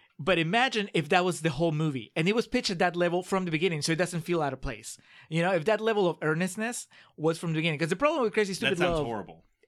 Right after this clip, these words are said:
Speaker 1: It, dude, it, and I, I really want us to do the movie. We, we probably do it. It's eleven percent, so it fits with our
Speaker 2: Yeah.
Speaker 1: mission statement. But, uh, there is, I, I think a problem I have with Crazy Stupid Love is that for most of its running time, the movie is not like that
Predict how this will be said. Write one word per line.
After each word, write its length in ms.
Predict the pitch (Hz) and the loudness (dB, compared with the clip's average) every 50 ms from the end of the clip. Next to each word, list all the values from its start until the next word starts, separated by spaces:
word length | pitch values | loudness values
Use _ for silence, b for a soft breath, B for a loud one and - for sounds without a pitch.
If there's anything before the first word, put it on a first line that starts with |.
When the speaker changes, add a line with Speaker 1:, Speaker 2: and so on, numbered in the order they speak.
| _ - | _ -8
Speaker 1:
It, 140 | 226 226 - - 165 | -8 -8 -6 -8 -2
dude, 320 | 143 180 165 156 139 - - _ | 0 2 2 2 -2 -4 -6 _
it, 140 | 196 185 185 | -2 0 2
and 140 | 247 180 185 | 2 2 2
I, 140 | 220 214 208 - | 2 0 2 2
I 60 | 180 | 2
really 300 | 170 175 185 226 233 233 | 2 2 2 2 2 2
want 200 | 208 185 190 190 | 2 2 2 2
us 120 | 196 - - | 0 -2 -2
to 40 | 175 | 0
do 120 | 170 175 | 2 2
the 100 | 170 170 | 2 2
movie. 340 | 147 156 165 156 147 139 143 | 0 0 0 2 0 0 -2
We, 180 | 175 160 190 - - - | -2 -4 -4 -4 -6 -2
we 220 | 214 175 196 185 | 0 0 0 0
probably 320 | 170 175 180 190 175 151 143 | 0 0 0 0 0 0 0
do 120 | 156 160 | -2 -2
it. 80 | 147 180 | -2 -2
It's 160 | 214 - 247 | -4 -2 0
eleven 220 | 233 247 254 233 | 2 2 2 0
percent, 380 | 208 240 - - 208 156 143 - | -2 -4 -4 -2 -2 -2 -4 -4
so 80 | - | -6
it 100 | 165 165 | -6 -6
fits 420 | - - 226 185 151 - - - - _ | -4 -2 -2 -2 -2 -4 -8 -10 -10 _
with 140 | 165 151 147 | -4 -2 -2
our 180 | 139 131 131 101 | 0 -2 -2 -4
Speaker 2:
Yeah. 60 | - | -4
Speaker 1:
mission 200 | 151 147 143 139 | -6 -6 -6 -6
statement. 320 | - 147 131 127 120 120 | -8 -8 -8 -8 -10 -8
But, 160 | 120 147 135 B B B B B B B B - | -6 -6 -6 B B B B B B B B 0
uh, 220 | 160 151 147 147 - B B B B B B B _ _ _ _ _ _ _ - | 0 2 2 0 -2 B B B B B B B _ _ _ _ _ _ _ -2
there 200 | 160 190 202 202 | 0 2 2 2
is, 280 | 202 190 190 - - - - 622 - - - _ - | 2 0 -2 -4 -10 -12 -14 -14 -14 -16 -12 _ 0
I, 120 | 208 220 - | 0 2 2
I 60 | 202 180 | 0 0
think 380 | 214 226 220 208 - - - _ _ - | 0 -2 -2 -4 -6 -8 -14 _ _ -2
a 80 | 175 | 0
problem 300 | 165 196 202 220 208 185 | 2 2 2 2 2 2
I 80 | 185 175 | 2 2
have 180 | 190 175 170 151 | 2 2 0 0
with 80 | 147 - | 0 -2
Crazy 180 | 156 143 147 147 | -4 -4 -4 -4
Stupid 260 | - - 151 151 143 | -4 -4 -2 -2 0
Love 220 | 147 147 147 135 | 0 0 0 -2
is 140 | 131 135 131 - | -4 -6 -6 -4
that 200 | 151 139 135 B B B B B B B B _ _ _ 202 | -6 -6 -6 B B B B B B B B _ _ _ -20
for 320 | - - - 185 185 175 165 | -18 -8 -2 2 2 2 4
most 320 | 160 165 190 196 185 - | 4 4 4 4 2 2
of 80 | 202 165 | 0 -2
its 100 | 147 139 | 0 2
running 280 | 170 170 175 175 160 156 | 2 2 2 0 -2 -2
time, 240 | 175 160 143 143 | 0 0 0 0
the 80 | 143 151 | 0 0
movie 240 | 143 160 175 165 165 | 0 0 2 2 0
is 140 | 156 135 - | 0 0 0
not 200 | 156 165 160 147 | 0 0 0 -2
like 160 | 139 127 123 156 | -4 -6 -4 -4
that 280 | 175 170 160 160 - | -4 -4 -4 -4 -8